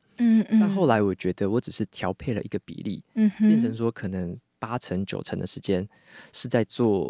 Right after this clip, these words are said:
Speaker 2: 呃，阅读啊，
Speaker 1: 嗯哼。
Speaker 2: 写笔记，
Speaker 1: 嗯。
Speaker 2: 然后分享，经营自媒体。那其他可能一两成的时间
Speaker 1: 嗯。
Speaker 2: 会拿来一样，我会做我喜欢的，可能打电动，
Speaker 1: 嗯。
Speaker 2: 然后看电影。对，所以像我现在，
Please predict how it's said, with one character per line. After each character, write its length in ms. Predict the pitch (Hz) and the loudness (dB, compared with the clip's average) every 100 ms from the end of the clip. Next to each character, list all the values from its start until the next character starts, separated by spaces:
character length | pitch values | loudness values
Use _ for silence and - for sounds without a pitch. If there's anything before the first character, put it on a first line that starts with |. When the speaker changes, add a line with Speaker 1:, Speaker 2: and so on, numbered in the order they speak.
| - | -6
Speaker 2:
呃， 80 | - | -12
阅 180 | - 117 | -2 -2
读 180 | - - | -2 -6
啊， 180 | - 156 - | -10 -12 -8
Speaker 1:
嗯 120 | - 214 | -2 0
哼。 60 | |
Speaker 2:
写 60 | 196 | 0
笔 180 | 214 214 | 0 0
记， 180 | 240 - _ _ - | -2 -8 _ _ 2
Speaker 1:
嗯。 80 | |
Speaker 2:
然 160 | 240 220 | 4 4
后 60 | 196 | 2
分 160 | 202 | -2
享， 200 | 196 - - | -6 -6 -8
经 180 | - 104 | -4 0
营 140 | 95 95 | 0 0
自 140 | - | -2
媒 140 | 98 - | -2 -4
体。 200 | - - _ _ - _ | -10 -16 _ _ -20 _
那 120 | 156 | 0
其 220 | 151 - | 0 -2
他 180 | 113 156 | -2 -2
可 140 | 170 98 | -2 -2
能 100 | 92 | -2
一 100 | 131 | 0
两 140 | 120 90 | 0 -2
成 120 | 87 | -4
的 60 | 87 | -6
时 140 | - | -6
间 320 | - 95 92 - _ | 0 0 0 -8 _
Speaker 1:
嗯。 240 | 240 240 208 | 4 6 6
Speaker 2:
会 80 | 107 | 2
拿 160 | 101 | -4
来 200 | 95 92 - _ - | -4 -4 -6 _ -10
一 120 | 101 | -2
样， 180 | 120 107 - | 0 -2 -8
我 140 | 98 | -8
会 180 | 104 104 - | -2 -2 -4
做 160 | - 107 | -4 -2
我 80 | 95 | -2
喜 140 | - | -4
欢 180 | 95 92 | -4 -4
的， 140 | 87 - _ | -6 -10 _
可 120 | - | -14
能 160 | 92 90 95 | -10 -8 -8
打 120 | 98 | -6
电 160 | 110 | -4
动， 180 | 95 95 - _ _ | 0 0 -2 _ _
Speaker 1:
嗯。 240 | 233 226 | 2 2
Speaker 2:
然 80 | 202 | 2
后 80 | 185 | -4
看 100 | 196 | -6
电 140 | 190 | -6
影。 180 | 190 - - _ _ _ | -6 -8 -16 _ _ _
对， 160 | - - | -8 -6
所 140 | - 160 | 2 4
以 160 | 117 - - | 4 -2 -4
像 320 | - 160 123 | 0 2 0
我 160 | 104 95 | 0 0
现 200 | 147 127 | 2 4
在， 280 | 123 117 | 4 4